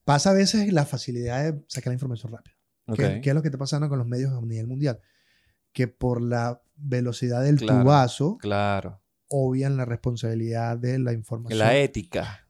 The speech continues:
Speaker 1: No, digamos lo más equilibrado posible en el sentido de, de los hechos como tal.
Speaker 2: ¿Existe la ética en el periodismo?
Speaker 1: Mm, es algo muy personal.
Speaker 2: Ujú.
Speaker 1: O sea, por ejemplo, yo, cada quien tiene su forma de ética. Yo,
Speaker 2: Ok.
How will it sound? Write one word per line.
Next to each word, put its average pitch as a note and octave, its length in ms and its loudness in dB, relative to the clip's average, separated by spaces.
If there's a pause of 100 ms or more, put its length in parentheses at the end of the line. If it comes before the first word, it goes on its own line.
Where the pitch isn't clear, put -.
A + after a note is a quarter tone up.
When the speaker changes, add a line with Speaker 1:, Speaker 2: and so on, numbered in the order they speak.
Speaker 1:
No, D3 560 -2
digamos D#3 400 4
lo F3+ 100 4
más C#3+ 180 2
equilibrado B2 460 -4
posible B2 420 -6
en C3 80 -4
el A#2 60 -6
sentido A#2 420 -8
de, A#2 120 -8 (440)
de C#3+ 340 2
los C#3 380 0
hechos F3 300 2
como C3 240 -4
tal. - 200 -14 (460)
Speaker 2:
¿Existe C3+ 400 0
la D3 160 6
ética D#3 240 0
en D3+ 60 -2
el C#3+ 60 -4
periodismo? B2+ 560 0 (440)
Speaker 1:
Mm, G3+ 320 -6
es E3 200 0 (160)
algo E3+ 200 2
muy F3+ 120 4
personal. C#3+ 360 -2
Speaker 2:
Ujú. G#2 360 -4
Speaker 1:
O F2+ 120 -14 (160)
sea, C#3 160 2
por C3+ 100 0
ejemplo, B2+ 340 -2 (440)
yo, C#3+ 240 -12 (140)
cada D#3 200 2
quien F3+ 140 -2
tiene F#3+ 140 -2
su D3 180 0 (180)
forma C#3 300 -2
de A#2+ 100 -2
ética. - 300 -12 (100)
Yo, A#2+ 140 -2
Speaker 2:
Ok. - 80 0